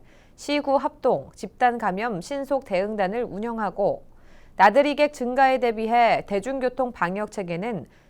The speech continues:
심각 단계 수준을 유지하기로 했습니다. 쪽방촌 가구에는 올해 처음으로 전문 방역을 주 일 회 이상 실시하고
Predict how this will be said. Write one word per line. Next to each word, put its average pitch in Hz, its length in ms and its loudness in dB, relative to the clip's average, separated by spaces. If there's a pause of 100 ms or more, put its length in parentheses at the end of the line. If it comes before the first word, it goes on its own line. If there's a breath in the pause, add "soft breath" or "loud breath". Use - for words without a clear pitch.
심각 294 440 -2
단계 254 260 0
수준을 214 480 -6
유지하기로 202 560 -2
했습니다. 160 560 -4 (800 soft breath)
쪽방촌 285 540 2
가구에는 233 720 2
올해 240 320 0
처음으로 269 720 0
전문 240 420 -2
방역을 226 600 0
주 226 160 -8
일 202 180 -6
회 254 160 0
이상 220 260 -6
실시하고 180 880 -4